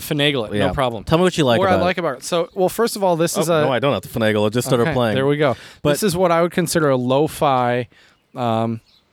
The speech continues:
Speaker 1: song. I would say
Speaker 2: Lo-fi,
Speaker 1: lo-fi
Speaker 2: yes.
Speaker 1: Japanese kind of
Speaker 2: It, it almost feels
Speaker 1: style.
Speaker 2: like a,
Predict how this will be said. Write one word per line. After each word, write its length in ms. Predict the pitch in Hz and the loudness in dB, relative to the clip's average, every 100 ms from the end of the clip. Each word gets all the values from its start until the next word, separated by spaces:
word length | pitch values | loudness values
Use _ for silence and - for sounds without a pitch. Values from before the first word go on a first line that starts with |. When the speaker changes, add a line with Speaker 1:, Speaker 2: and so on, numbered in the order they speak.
| _ _ | _ _
Speaker 1:
song. 540 | - - 180 170 170 156 | -6 0 2 2 0 -2
I 140 | 175 | 0
would 100 | 233 | 2
say 120 | - | 2
Speaker 2:
Lo-fi, 360 | 208 107 95 92 | 0 -2 -4 -2
Speaker 1:
lo-fi 560 | 147 196 202 123 190 180 | 0 0 0 -2 -2 0
Speaker 2:
yes. 140 | 165 | -2
Speaker 1:
Japanese 1120 | 120 147 165 180 180 160 165 175 175 - - - - _ - | -2 -2 -2 -2 0 0 0 0 -4 -8 -14 -14 -20 _ -20
kind 220 | - 156 143 | -10 -6 -2
of 220 | 131 127 | -2 0
Speaker 2:
It, 120 | 156 | 0
it 100 | 160 | 2
almost 280 | 165 190 185 | 2 2 0
feels 340 | 147 170 175 135 | 0 2 2 2
Speaker 1:
style. 80 | |
Speaker 2:
like 260 | 147 139 139 | 2 2 2
a, 840 | 120 123 120 117 113 113 110 101 | 0 2 2 2 0 0 -2 -6